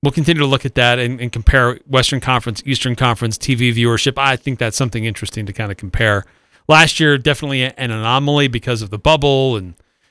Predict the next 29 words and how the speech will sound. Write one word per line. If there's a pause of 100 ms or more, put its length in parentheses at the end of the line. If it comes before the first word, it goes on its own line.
(240)
the
timing
of
it
was
off.
People
weren't
used
to
watching
basketball
that
time
of
the
year. (640)
But, (120)
uh,
I
think
you
have
to
compare
it
to,
you
know,